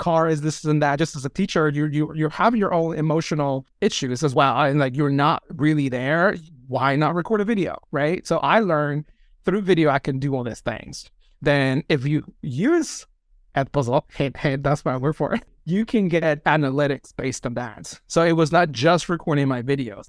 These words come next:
Based on the analytics that Edpuzzle will give you, I was able to sift my students and to place them into small groups. And then I will do my direct instruction based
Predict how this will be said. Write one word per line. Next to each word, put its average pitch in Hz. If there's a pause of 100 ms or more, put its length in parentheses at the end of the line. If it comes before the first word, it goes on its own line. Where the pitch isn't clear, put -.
(160)
Based 220
on 170
the 160 (140)
analytics 151
that 139
Edpuzzle 135
will 131 (120)
give 151
you, 139
I 147
was 156
able 170
to -
sift -
my 143
students 180
and 151
to 139
place 160
them 165
into 147
small 151
groups. 147 (300)
And 156
then 175
I 151
will 160
do 151
my 143
direct 143
instruction 143
based 165